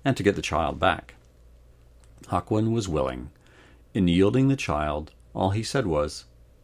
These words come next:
"Is that so?" So,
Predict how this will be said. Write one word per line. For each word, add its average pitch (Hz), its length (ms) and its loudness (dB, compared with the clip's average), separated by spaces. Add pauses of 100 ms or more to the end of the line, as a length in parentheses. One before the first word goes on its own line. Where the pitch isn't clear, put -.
(180)
"Is 156 140 -6
that 156 180 -2
so?" 110 360 -2 (2250)
So, 143 380 -2